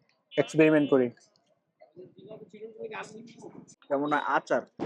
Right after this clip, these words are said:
Speaker 1: আচার? But আচারের অ্যাকচুয়াল ফ্লেভারটাও এখানে আসে নাই। তবে ওদের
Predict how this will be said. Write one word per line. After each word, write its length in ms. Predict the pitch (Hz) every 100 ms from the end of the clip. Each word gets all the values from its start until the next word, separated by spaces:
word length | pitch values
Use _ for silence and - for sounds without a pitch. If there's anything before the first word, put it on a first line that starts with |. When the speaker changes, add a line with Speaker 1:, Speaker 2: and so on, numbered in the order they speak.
| - -
Speaker 1:
আচার? 340 | 135 143 185 120 107 _ _ _ _ _ - _ _ 151
But 100 | 151 - - -
আচারের 340 | 160 196 226
অ্যাকচুয়াল 360 | 220 - 233 220
ফ্লেভারটাও 440 | 208 202 208 214 190
এখানে 180 | 165 156
আসে 240 | 139 -
নাই। 180 | 139 208 -
তবে 140 | 165 196
ওদের 340 | 208 226 214